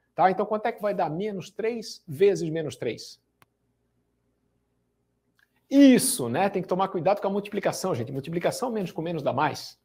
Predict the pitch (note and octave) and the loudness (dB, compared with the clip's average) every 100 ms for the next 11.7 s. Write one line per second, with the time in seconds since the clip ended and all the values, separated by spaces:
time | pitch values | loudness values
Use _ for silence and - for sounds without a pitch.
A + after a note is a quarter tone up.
0 | _ D3 G#3+ A#3 D#3 D3 E3+ E3+ - F3+ | _ 0 2 2 -2 -2 -4 -6 -6 -2
1 | D#3 D3+ C#3+ D3+ D3+ - A3 A3+ G#3+ D#3 | 0 -2 -2 -4 -6 -2 -2 0 2 6
2 | A#3+ F#4 - - _ _ _ C#3 C#3+ G3+ | 6 6 -2 -20 _ _ _ -8 0 4
3 | C4+ B3 B2 - - - _ - C3 B2+ | 6 4 2 -6 -14 -16 _ -8 -2 -2
4 | G#2+ A#2+ - _ _ _ A#2+ - A#3+ D#4+ | -4 -8 -20 _ _ _ -12 2 6 6
5 | - - - _ - C3 F#3+ G3+ G#3 - | 2 -12 -20 _ -12 -4 -2 -2 -6 -6
6 | A3 C#4 D#4 A3 - G#3 G#3+ D4+ D4 - | -6 -4 -2 -2 -4 -6 -8 -6 -6 -4
7 | F#3+ F#3+ - F#3+ E3 - A#3+ A3+ A#3 - | -4 -2 -2 -2 -2 0 4 4 2 0
8 | A3+ F#3 - D#3 - _ _ _ _ - | 2 2 0 -10 -16 _ _ _ _ -4
9 | D3 G3+ G3+ - E3 D3+ - C#3 D#3 D3 | 0 0 0 2 4 2 -6 -6 -6 -2
10 | C#3+ C3+ E3 F3+ F#3+ F3+ G#3 A3+ F#3 F#3+ | -2 2 2 2 -2 -2 -2 -2 0 0
11 | F#3+ E3+ C3 B2+ A#2 C3+ C#3 | -2 -4 -2 -2 -2 -6 -16